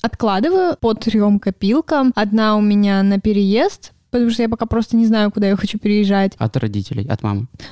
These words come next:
Speaker 1: Ну да, я просто, я имею в виду, я не знаю, хочу ли я жить в этом городе или переехать в другой город. Вторая копилка, она на мою другую большую цель, и третья копилка — это финансовая подушка. И чтобы вы понимали,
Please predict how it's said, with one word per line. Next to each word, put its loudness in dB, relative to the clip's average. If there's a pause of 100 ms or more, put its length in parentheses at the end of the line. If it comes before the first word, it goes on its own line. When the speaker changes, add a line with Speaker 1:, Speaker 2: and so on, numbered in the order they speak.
Speaker 1:
Ну 0
да, 0
я 0
просто, -2
я 2
имею 2
в 0
виду, 2
я 2
не 2
знаю, 0
хочу -2
ли 2
я 2
жить 0
в -2
этом 2
городе 2
или 2
переехать 0
в -2
другой 0
город. -4
Вторая -2
копилка, 0
она 0
на 2
мою 0
другую 0
большую -2
цель, -2
и 0
третья -2
копилка — -2
это -2
финансовая 0
подушка. -2
И 0
чтобы -4
вы 0
понимали, 2